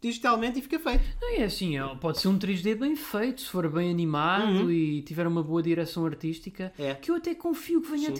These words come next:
Speaker 2: ter, porque há uma coisa que eu adoro, neste, é assim, eu vou confessar uma coisa, este não é dos meus Monster Worlds preferidos,
Speaker 1: Uhum.
Speaker 2: Wonder Boys preferidos, aliás,
Speaker 1: Sim.
Speaker 2: eh, porque
Speaker 1: E não é mais estranho o jogo chamar-se Wonder Boy e a protagonista ser uma mulher?
Speaker 2: Isso,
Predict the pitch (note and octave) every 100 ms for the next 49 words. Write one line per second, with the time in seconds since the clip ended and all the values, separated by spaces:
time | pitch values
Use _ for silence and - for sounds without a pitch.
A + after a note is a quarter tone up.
0 | C#4+ C4 B3+ B3+ - B3 B3+ D4 - C#4+
1 | B3 C4 C4 B3 B3 B3 B3 - A#3+ A#3
2 | G#3 F#3 G3 G#3+ A#3+ - A#3 A3+ A3 D3+
3 | C3 C3 G3+ G3+ A3+ A3+ F#3 G3+ F#3 F#3+
4 | F3+ F3+ D#3+ E3+ E3 E3 - - - D#3+
5 | F3+ G3+ F3+ C3+ F3 F#3+ E3 D#3+ E3 D#3+
6 | - - F#3 F3+ D#3 D#3+ F#3 B2 - -
7 | - - E3+ - - G#3+ E4+ E4+ C4 -
8 | F3 E3+ D3+ - D#3+ D#3 D3 D3 C3+ B2+
9 | B2 C3 C3 - B2+ B2+ B2+ G#3 G3+ G3
10 | G3 F#3+ -